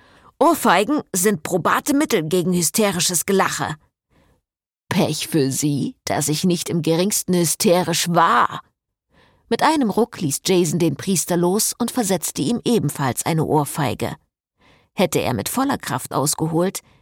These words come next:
wäre Frédéric gegen eine Wand geschleudert worden und hätte einige Zeit in friedvoller Bewusstlosigkeit zubringen können, bevor er mit den mörderischsten Kopfschmerzen aller Zeiten aufwachte.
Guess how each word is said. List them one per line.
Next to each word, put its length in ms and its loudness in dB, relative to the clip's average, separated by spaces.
wäre 260 2
Frédéric 540 -4
gegen 240 0
eine 200 0
Wand 260 0
geschleudert 540 0
worden 500 0
und 200 -4
hätte 300 -6
einige 400 0
Zeit 420 -2
in 160 -4
friedvoller 600 -4
Bewusstlosigkeit 1000 -2
zubringen 540 -2
können, 320 -6
bevor 320 2
er 140 0
mit 180 -2
den 160 2
mörderischsten 640 0
Kopfschmerzen 800 -4
aller 260 0
Zeiten 420 -2
aufwachte. 680 -6